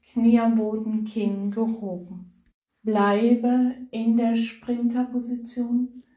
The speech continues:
richte dich gut auf, spann das Gesäß gut an, saug den Beckenboden nach vorne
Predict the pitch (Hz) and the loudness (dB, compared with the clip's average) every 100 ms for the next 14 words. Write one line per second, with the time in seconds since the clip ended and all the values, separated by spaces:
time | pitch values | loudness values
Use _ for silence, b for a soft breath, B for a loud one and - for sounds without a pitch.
0 | B 220 226 - 240 233 233 226 - 247 | B -2 -2 0 -2 0 0 -4 -2 -4
1 | 254 - 208 226 233 - - - 240 254 | -4 -6 -6 -2 -2 -4 -12 -4 2 2
2 | 254 254 - 240 233 233 240 262 - 247 | 4 -2 -2 -4 -2 0 0 0 -4 -6
3 | 233 220 240 240 226 226 233 254 - 233 | -6 -2 2 2 4 2 2 -2 -4 -4
4 | 220 220 247 233 240 226 226 220 214 214 | -2 -2 -4 -4 -2 0 0 -2 -6 -8
5 | 208 - 220 226 226 240 - | -10 -10 -6 -2 0 -2 -4